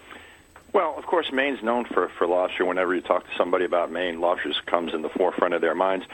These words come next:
And we've been fishing <clears throat> lobsters in Maine for well over two hundred years now.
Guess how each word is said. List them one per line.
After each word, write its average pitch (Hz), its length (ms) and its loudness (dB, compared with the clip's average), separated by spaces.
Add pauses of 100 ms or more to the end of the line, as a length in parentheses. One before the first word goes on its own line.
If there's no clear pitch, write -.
(440)
And 110 260 2
we've 123 140 2
been 117 160 0
fishing 113 560 2
<clears throat> - 100 -4
lobsters 107 520 2
in 95 120 0
Maine 98 240 2
for 90 440 0
well 90 160 4
over 85 180 2
two - 160 -2
hundred 85 260 0
years 120 300 0
now. 76 220 -6